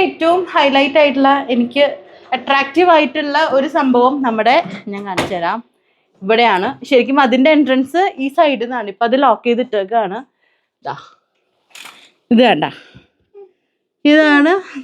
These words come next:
ഏഹ്, ഈ പൂൾ വില്ലയുടെ അട്രാക്റ്റീവ് ആയിട്ടുള്ളൊരു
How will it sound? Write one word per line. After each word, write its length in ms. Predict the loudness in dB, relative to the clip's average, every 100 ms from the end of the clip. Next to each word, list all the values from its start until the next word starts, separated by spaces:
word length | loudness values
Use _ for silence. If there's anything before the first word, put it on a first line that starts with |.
| -6 2
ഏഹ്, 300 | 4 6 4 4
ഈ 20 | 2 -2 _ _ 2
പൂൾ 160 | 4 4
വില്ലയുടെ 400 | 4 4 2 2 -2 -6 _ -20 -12 -8
അട്രാക്റ്റീവ് 500 | -6 -2 -4 0 2 4
ആയിട്ടുള്ളൊരു 380 | 4 2 2